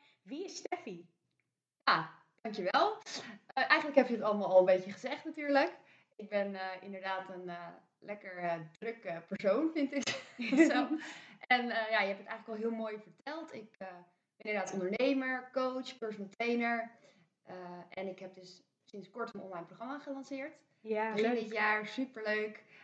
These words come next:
Speaker 2: Ja, tien mensen zijn al gestart, dus daar ben ik echt onwijs blij en dankbaar voor. Ja, en heel tof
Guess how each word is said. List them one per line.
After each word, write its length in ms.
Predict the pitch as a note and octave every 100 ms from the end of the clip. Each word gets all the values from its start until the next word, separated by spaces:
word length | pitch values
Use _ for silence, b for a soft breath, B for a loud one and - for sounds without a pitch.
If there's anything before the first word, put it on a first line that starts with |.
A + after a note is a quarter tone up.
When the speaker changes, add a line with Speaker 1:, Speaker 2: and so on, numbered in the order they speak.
| -
Speaker 2:
Ja, 280 | - - E3 -
tien 120 | B3
mensen 180 | A3 G3+
zijn 160 | G#3 F#3
al 80 |
gestart, 260 | F3+ - A3+
dus 100 | G#3
daar 100 | G3+
ben 80 | F#3+
ik 80 | -
echt 180 | G3
onwijs 400 | G3+ G3 G#3 G#3+ G3+
blij 280 | G3 F#3+ F#3
en 100 | F3
dankbaar 360 | F3+ G#3 G3+ G3
voor. 300 | F#3 F#3 F#3 _ _ _ -
Ja, 100 | -
en 120 | F#3
heel 200 | F#3+ G#3
tof 160 | G#3